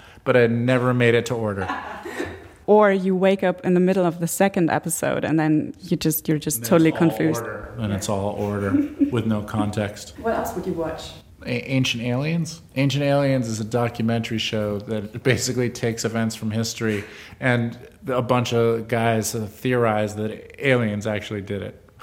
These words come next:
Speaker 1: <laughs>
Speaker 2: Oh, that might have influenced, uh, Fredwin too.
Speaker 1: Yes.
Speaker 2: Right.
Speaker 1: Yeah, yeah,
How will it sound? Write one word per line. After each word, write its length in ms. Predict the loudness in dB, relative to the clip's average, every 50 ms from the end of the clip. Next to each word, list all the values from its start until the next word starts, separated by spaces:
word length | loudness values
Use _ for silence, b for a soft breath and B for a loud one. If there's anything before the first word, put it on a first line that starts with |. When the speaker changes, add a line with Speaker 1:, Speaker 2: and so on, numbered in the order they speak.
| -4 -2
Speaker 1:
<laughs> 180 | -2 -2 -2
Speaker 2:
Oh, 160 | -4 -10 -6 -2
that 120 | 2 4 4
might 200 | 6 6 6 6
have 160 | 6 4 4 4
influenced, 560 | 4 4 4 4 4 6 6 6 4 4 2
uh, 160 | 4 4 4
Fredwin 420 | 2 2 2 2 4 4 4 4 2
too. 180 | 2 -2 -2 -2
Speaker 1:
Yes. 400 | -2 -4 -6 -6 -8 -10 -12 -12
Speaker 2:
Right. 160 | -12 -12 -14 -18 -20 -20 -20 -20 _ -4 2
Speaker 1:
Yeah, 220 | 4 6 6 6
yeah, 360 | 6 4 4 4 2 2 -2